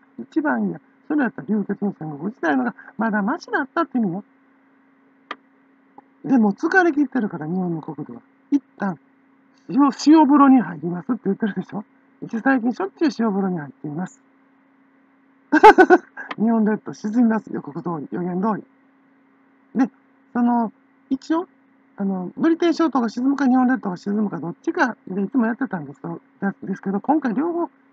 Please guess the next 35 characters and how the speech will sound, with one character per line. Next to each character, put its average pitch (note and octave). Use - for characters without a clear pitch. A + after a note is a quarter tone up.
沈 C4
む B3+
可 E3
能 D#3+
性 -
が A3
高 A3
く -
な C#3
り C3+
ま C#3+
し -
た。 -
そ F#4+
の G#4
代 G4
わ F4+
り、 D4
そ B3
れ B3
ぞ G3+
れ C4
沈 C4+
む B3+
土 G3
地 -
は D#3+
減 A#3
る G3+
で C#3
し -
ょ D3
う C3
け -
ど、 G3+